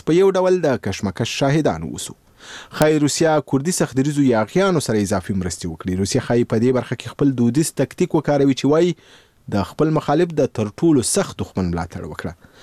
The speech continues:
د بهرنیو اړیکو لپاره اروپایي شورا کې ګاستیف ګریسل وایي، باید وګورو چې د ناټو نور غړي څه ډول عکس العمل ښیي. ستونزه دا ده چې ترکیه په سوریه کې او د اسلامي دولت د وسلوالې ډلې په اړه ډېره دوه مخې پالیسي لري چې د ناټو نور غړي ډېر نارامه کړي. دی وایي،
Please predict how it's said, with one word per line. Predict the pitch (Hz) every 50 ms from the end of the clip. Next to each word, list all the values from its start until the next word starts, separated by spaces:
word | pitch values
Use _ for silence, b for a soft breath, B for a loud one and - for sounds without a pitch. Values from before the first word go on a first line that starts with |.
| B B B B B B -
د | 185 180 180 175 185
بهرنیو | 180 180 190 208 220 220 208
اړیکو | 196 208 196 - 208 190
لپاره | 190 196 185 185 190 185
اروپایي | 180 180 165 180 175 185 170
شورا | - 180 170 170 170
کې | 160 - - 185 180 147 147
ګاستیف | 139 143 139 - - - 170 151 123 113
ګریسل | - 165 180 - - - 127 110 101 101
وایي، | 101 104 117 139 156 170 175 165 151
باید | 139 135 151 170
وګورو | 196 208 190 170 151 131 113
چې | - 113
د | 113 110
ناټو | 117 117 - 165 160 156
نور | 170 180 160 127
غړي | 113 101 95 -
څه | - 98
ډول | 92 87 85 85 87
عکس | - - -
العمل | 87 85 87 85 87
ښیي. | - - 87 90 -
ستونزه | - 135 123 113 123 117
دا | 123 131 139 143
ده | 135 -
چې | 160 160 B B B B B B _ -
ترکیه | 151 147 131 - 175 170 156 -
په | 156 -
سوریه | - 143 151 160 156 -
کې | - 175 170 175 - 135
او | 135 123 117
د | 113 107
اسلامي | - - 117 120 135 170 165
دولت | 160 143 135 120 110
د | 107 107
وسلوالې | - - 113 120 127 123 117 107 101
ډلې | 139 165 170 - 170
په | 165
اړه | 175 185 180 160 135 151
ډېره | 185 185 160 131 110 98
دوه | 107 101 117
مخې | - - 123 - -
پالیسي | 110 117 135 131 - - 185 127
لري | 92 85 87 82 -
چې | - 98 95 85 92
د | 90 90
ناټو | 90 90 - 147 135 123 113
نور | 131 160 175 170 -
غړي | 170 180 190 190 196 165
ډېر | 151 135 117 110
نارامه | 104 104 110 113 135 139 - -
کړي. | 139 80 - _ B B B B B B B B B B - -
دی | 226
وایي، | 226 226 220